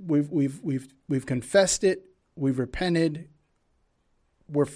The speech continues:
we're walking in forgiveness, we're, we're, we're dealing with one another. How do we get that thing out of our lives? Remember, we talked about, like, what was the process or how did we process, but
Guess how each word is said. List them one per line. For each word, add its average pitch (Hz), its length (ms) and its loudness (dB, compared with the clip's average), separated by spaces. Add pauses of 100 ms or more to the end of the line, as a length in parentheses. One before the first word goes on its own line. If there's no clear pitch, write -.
we're 139 240 2
walking 170 520 2
in 165 220 2
forgiveness, 151 720 0
we're, 143 160 0
we're, 139 460 -2
we're 135 300 -2
dealing 160 680 -2
with 156 160 2
one 156 240 2
another. 143 560 4 (420)
How 247 240 -2
do 381 100 2
we 320 140 2
get 220 200 4
that - 220 -2
thing 185 180 -2
out 180 200 0
of 156 100 2
our 135 220 4
lives? 131 580 -2
Remember, 175 460 0
we 160 160 2
talked 165 280 -2
about, 147 320 0
like, 135 280 -2
what 147 320 -4
was 147 180 -2
the 135 100 -8
process 143 600 -4
or 120 80 -6
how 156 260 -4
did 151 140 -4
we 135 160 -2
process, 127 580 -8
but 143 240 -6